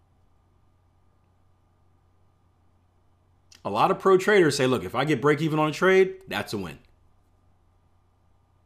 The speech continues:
And you may ask yourself, "Well, why,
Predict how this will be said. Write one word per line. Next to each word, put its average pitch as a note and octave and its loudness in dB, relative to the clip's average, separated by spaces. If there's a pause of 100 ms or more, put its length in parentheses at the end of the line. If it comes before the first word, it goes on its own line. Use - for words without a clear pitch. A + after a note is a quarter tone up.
(1600)
And G#2+ -4
you C3 2
may B2+ 0
ask D#3 -2
yourself, G2 -8
"Well, F2+ -10
why, C#3 -8